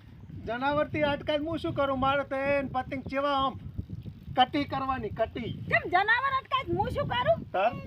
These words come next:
Speaker 2: જાવડીને પતંગ નેસો લાવીને જનાવરને છોડવાનું.
Speaker 1: જય માતાજી બધાય મિત્રોને. અમે વીડિયો તો બનાવ્યો છે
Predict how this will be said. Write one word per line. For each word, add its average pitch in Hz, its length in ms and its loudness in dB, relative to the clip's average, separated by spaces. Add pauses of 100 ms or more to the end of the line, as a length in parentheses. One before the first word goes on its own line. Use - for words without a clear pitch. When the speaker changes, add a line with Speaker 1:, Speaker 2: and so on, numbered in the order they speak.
(280)
Speaker 2:
જાવડીને 466 760 2
પતંગ 453 380 0
નેસો 427 420 6
લાવીને 466 480 6
જનાવરને 415 640 2
છોડવાનું. 370 760 6 (1400)
Speaker 1:
જય 214 160 2
માતાજી 240 440 -2
બધાય 196 320 -6
મિત્રોને. 208 920 -4
અમે 190 200 -6
વીડિયો 175 380 -8
તો 185 160 -10
બનાવ્યો 190 460 -6
છે 180 180 -8